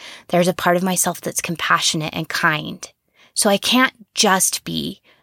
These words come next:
this critical voice. I must be other things too." Even just creating that separation will allow us to sit with this part and just get curious and allow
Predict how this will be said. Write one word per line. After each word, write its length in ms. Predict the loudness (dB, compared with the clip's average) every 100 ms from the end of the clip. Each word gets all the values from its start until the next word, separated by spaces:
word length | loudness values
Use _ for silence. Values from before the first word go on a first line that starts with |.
| -2
this 180 | 0 0
critical 440 | 0 -2 -2 -4
voice. 340 | -4 -6 -6 -6
I 100 | -4
must 540 | -2 -2 -2 -4 -6
be 240 | -8 -8 -6
other 260 | -2 -2 -4
things 480 | -6 -4 -4 -4 -4
too." 340 | -4 -6 -10 _ _ -20 -20 _
Even 300 | 0 4 4
just 180 | 4 0
creating 480 | -2 -2 0 0 0
that 200 | -2 -2
separation 920 | -2 -2 -2 -4 -2 -2 -2 0 -2 -8 _ _ _ _
will 180 | 2 2 4
allow 320 | 4 4 4
us 200 | 0 -4
to 100 | -4
sit 340 | -4 -2 -2 -2
with 140 | -6
this 180 | -6 -8
part 400 | -4 -4 -4 -6 _ _ _
and 160 | -8 -6
just 220 | -6 -6
get 220 | -6 -6
curious 460 | -8 -6 -4 -4 -4
and 140 | -4 -4
allow 680 | -4 0 4 4 4 2